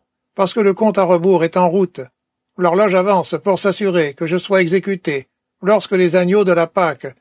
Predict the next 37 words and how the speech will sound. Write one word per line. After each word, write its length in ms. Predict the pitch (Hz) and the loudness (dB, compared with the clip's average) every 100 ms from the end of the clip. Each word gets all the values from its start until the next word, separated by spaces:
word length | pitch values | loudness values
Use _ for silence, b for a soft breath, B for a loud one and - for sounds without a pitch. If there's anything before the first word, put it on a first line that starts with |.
| _ | _
seront 320 | - 208 190 | -2 0 2
égorgés 520 | 190 165 180 151 165 165 | 2 2 0 0 -2 -2
demain. 320 | 165 160 131 _ _ _ _ _ | -2 -4 -8 _ _ _ _ _
Fais 240 | - 220 | -2 0
avancer 420 | 170 165 156 175 | 2 -2 -2 0
l'horloge. » 580 | 165 156 170 170 127 120 _ _ _ _ | 2 2 2 0 -2 -12 _ _ _ _
Voilà 260 | 170 196 220 | -2 2 2
un 120 | 175 | 2
homme 220 | 185 190 | 2 2
donné 260 | 165 175 185 | 0 2 2
à 100 | 165 | 0
Satan. 480 | 170 165 - 113 - _ _ _ _ - | 0 -2 -2 -10 -10 _ _ _ _ -16
Jésus 380 | 139 185 190 226 | -2 0 2 0
dit 140 | 202 | 2
de 100 | 175 | 2
lui 300 | 160 175 214 | 2 0 0
dans 180 | 165 147 | 0 0
Jean 240 | 151 165 | 0 -2
six, 440 | 143 196 190 - 143 | -2 -2 -2 -4 -6
soixante-dix 760 | - 160 185 185 202 202 - 113 - _ _ | -2 -2 0 0 0 -2 -4 -12 -14 _ _
qu'il 180 | 180 185 | 0 2
est 120 | 180 | 2
un 140 | 165 | 0
diable. 500 | 160 175 143 113 - _ _ _ _ - | 0 2 0 -4 -12 _ _ _ _ -4
C'est 260 | 208 208 | 0 2
un 100 | 202 | 0
diable. 480 | 190 214 185 123 110 _ _ _ _ _ | 2 0 0 -4 -14 _ _ _ _ _
Pourquoi 380 | - 208 - 220 | -4 -2 2 2
le 80 | 190 | 2
mentionner 500 | 170 170 - 165 165 | 2 2 0 -2 -2
ici ? 440 | 156 135 139 117 _ _ _ _ _ - | -4 -8 -12 -14 _ _ _ _ _ -2
Parce 180 | 175 | -2
que 100 | - | 0
le 120 | 214 180 | 0 2
contraste 580 | 175 165 170 190 - | 0 0 0 0 0
est 120 | 175 156 | -2 0
saisissant. 600 | 185 160 175 - 160 | 0 0 -2 -2 -4